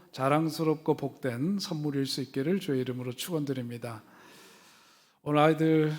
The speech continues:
어, 졸업예배 축-, 졸업 축하하면서, 어, 드는 생각이 "참 세월 빠르구나." 그런 생각이 들어요. 어, 제가, 어, 이천십삼 년도에 부임을 했는데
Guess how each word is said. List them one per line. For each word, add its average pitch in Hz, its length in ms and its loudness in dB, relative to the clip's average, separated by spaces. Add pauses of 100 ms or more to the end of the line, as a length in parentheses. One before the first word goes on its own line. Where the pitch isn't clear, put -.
어, 151 140 -6
졸업예배 147 1120 -2
축-, - 160 -12
졸업 127 300 -8
축하하면서, 135 920 -6 (1160)
어, - 80 -18 (220)
드는 135 200 -2
생각이 131 460 -6
"참 170 240 -8
세월 170 360 -2
빠르구나." 139 720 -4
그런 135 200 -8
생각이 131 360 -6
들어요. 127 600 -8
어, 147 160 -16
제가, 127 400 -10 (840)
어, - 40 -20 (520)
이천십삼 165 800 -2
년도에 151 440 2
부임을 139 400 -2
했는데 135 640 -6